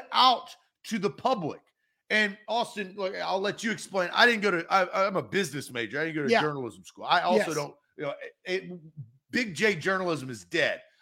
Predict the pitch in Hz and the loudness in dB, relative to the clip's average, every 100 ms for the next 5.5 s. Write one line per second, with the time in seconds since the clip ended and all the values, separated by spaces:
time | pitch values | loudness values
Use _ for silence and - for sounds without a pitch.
0 | - 143 156 156 - - 190 165 170 - | 0 4 4 2 -10 0 0 4 4 4
1 | 143 139 165 175 160 151 135 - 151 135 | -4 0 0 0 0 0 -2 -2 0 2
2 | 123 - _ - 147 185 175 170 165 143 | -2 -6 _ -16 -2 0 0 0 -4 -4
3 | 135 143 143 139 170 143 - _ _ - | -2 -2 0 0 0 0 -8 _ _ -8
4 | 220 - - 262 269 196 220 226 156 - | -6 -6 -8 -4 -2 0 2 2 -2 -8
5 | 170 190 196 175 | -8 -6 -6 -8